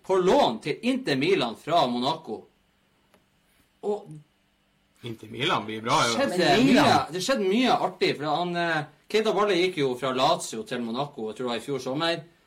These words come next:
Speaker 1: for, eh, for tretti millioner pund i fjor.
Speaker 2: Mm.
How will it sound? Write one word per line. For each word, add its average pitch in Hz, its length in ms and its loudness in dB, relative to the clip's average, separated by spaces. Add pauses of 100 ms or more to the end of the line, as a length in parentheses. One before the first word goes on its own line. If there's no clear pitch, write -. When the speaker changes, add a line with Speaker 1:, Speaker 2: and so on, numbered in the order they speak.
(160)
Speaker 1:
for, 151 140 -6 (280)
eh, 113 540 0 (1080)
for 131 220 -4
tretti 170 300 -2
millioner 131 360 -2
pund 165 240 -2
i 113 60 -4
fjor. 135 300 -4 (420)
Speaker 2:
Mm. 120 240 -6